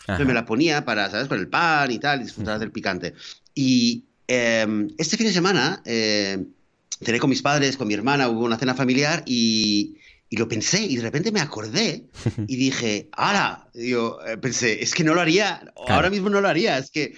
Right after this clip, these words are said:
Speaker 1: mm, pero por mil motivos, ¿no? O sea, porque sí me daría, me, me, me, me repelería, digamos, hacerlo, em, y, y simplemente porque no, es algo que, que, que no, no, no me imagino haciéndolo, ¿no?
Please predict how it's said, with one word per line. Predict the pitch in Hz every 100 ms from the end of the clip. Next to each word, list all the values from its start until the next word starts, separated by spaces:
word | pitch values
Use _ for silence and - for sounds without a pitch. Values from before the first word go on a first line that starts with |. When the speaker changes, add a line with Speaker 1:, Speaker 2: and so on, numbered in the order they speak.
| -
Speaker 1:
mm, | 139 127
pero | 127 131
por | 135
mil | 151
motivos, | 170 151 131 104 98
¿no? | 143 165
O | 117
sea, | 117
porque | - -
sí | - 127
me | 117
daría, | 104 117 123 117 110 107 101 101
me, | 104 107
me, | 110 104 98 104 98
me, | 98 98 90 76
me | 92 92 95
repelería, | 107 120 110 117 151 135
digamos, | 123 123 135
hacerlo, | 123 156 151 156 165 175 - - - -
em, | 127 123 120 120 120 117 117 117 120 120
y, | 151 143 139
y |
simplemente | 170 185 190
porque | 156 151
no, | 131 107
es |
algo | 139 143
que, | 131 107 104 -
que, | 101 82 - -
que | 101
no, | 101 117 113 110 104 80
no, | 92 110 117 123 120
no | 139 147
me | 156
imagino | 139 - 139
haciéndolo, | 113 117 104 92 82
¿no? | 110 -